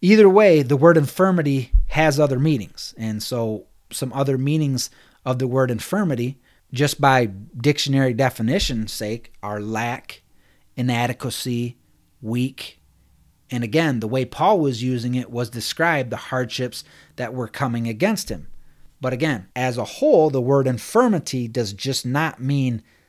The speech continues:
sickness by itself, but it can mean sickness in today's terminology. Next, one of the most common ideas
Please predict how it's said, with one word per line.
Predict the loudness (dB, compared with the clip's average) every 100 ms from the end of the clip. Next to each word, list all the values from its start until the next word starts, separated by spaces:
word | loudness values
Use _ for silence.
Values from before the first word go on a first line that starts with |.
| _
sickness | -6 0 0 0 0 -4
by | -2 0 0
itself, | -2 -2 2 2 0 -12 _
but | 2 2 0 _ _ _
it | -14 -14 -14
can | -4 0 2 0 -2 -4
mean | -4 -2 0 -2 -6
sickness | -12 -4 -4 -4 -6 -6
in | -8 -8
today's | -8 -6 -2 -2 -2 -6 -6
terminology. | -4 -2 -2 -6 -8 -12 -12 -14 -16 -18 -20 -20 -20 -20 -16 -10 -6
Next, | -4 -4 -4
one | -2
of | 0
the | 0
most | 0 -2
common | -4 -4 -2 -2
ideas | -4 -2 0 -2 -4